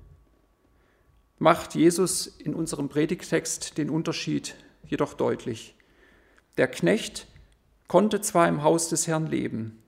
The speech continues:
er konnte sogar eine Zeit lang der Hausverwalter sein, so war das damals beim Erben.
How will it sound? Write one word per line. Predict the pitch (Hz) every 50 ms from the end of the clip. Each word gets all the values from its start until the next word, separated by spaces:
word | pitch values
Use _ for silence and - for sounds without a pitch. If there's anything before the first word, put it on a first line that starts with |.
| _ _ _ _ -
er | 147 139
konnte | - - 180 214 208 208 185
sogar | - 185 - 160 147 156 160 165 170 - - - - - - _ -
eine | - - 147 156 156 151
Zeit | - - 160 151 170 170 170
lang | 160 151 156 156 151 143 -
der | - 147 151
Hausverwalter | - 196 220 - - - 131 113 - 113 - - - 120
sein, | 120 - 117 120 127 127 120 117 113 - _ _ _ _ _ _ _ _ _ _ _ - -
so | - - 151 135
war | 135 139 147
das | 151 143 143 -
damals | - 127 127 127 127 131 135 - - - - - - - _ _ _ _ _ _ _ -
beim | - 139 139 -
Erben. | - - 135 143 151 139 - 117 110 113 110